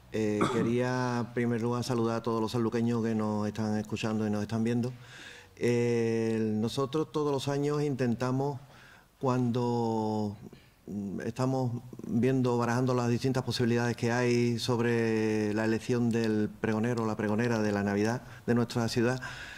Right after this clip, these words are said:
eh, intentamos, mm, como nosotros lo que promulgamos,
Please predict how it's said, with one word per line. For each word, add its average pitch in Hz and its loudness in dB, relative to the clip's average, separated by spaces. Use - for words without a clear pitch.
eh, 117 6
intentamos, 127 2
mm, 117 2
como 117 4
nosotros 131 2
lo 123 2
que 120 0
promulgamos, 113 2